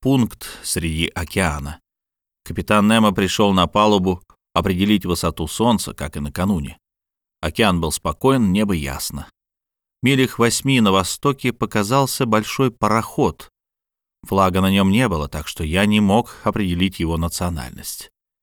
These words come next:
За несколько минут до прохождения солнца через меридиан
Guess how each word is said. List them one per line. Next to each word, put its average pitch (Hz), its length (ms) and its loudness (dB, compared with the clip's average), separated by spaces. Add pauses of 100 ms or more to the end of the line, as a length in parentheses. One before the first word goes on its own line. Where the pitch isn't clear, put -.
(760)
За 90 220 -2
несколько 104 480 0
минут 87 400 0
до 76 240 -6
прохождения 80 720 -4
солнца 73 640 -4
через 85 300 -4
меридиан 80 640 -4